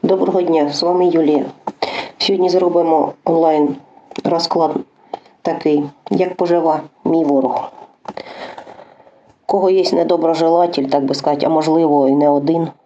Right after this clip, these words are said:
Ну, в даному випадку я роблю два варіанти. Можна заказати на дві людини. Вибираємо синій камінець такий і голубий.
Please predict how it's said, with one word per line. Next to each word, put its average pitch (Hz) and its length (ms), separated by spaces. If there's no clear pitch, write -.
Ну, 160 180
в 156 60
даному 160 360
випадку 151 520
я 135 240
роблю 135 260
два 151 220
варіанти. 127 500
Можна 147 300
заказати 151 580
на 151 140
дві 147 220
людини. 127 440
Вибираємо 160 580
синій 170 520
камінець 156 540
такий - 400
і 170 180
голубий. 135 580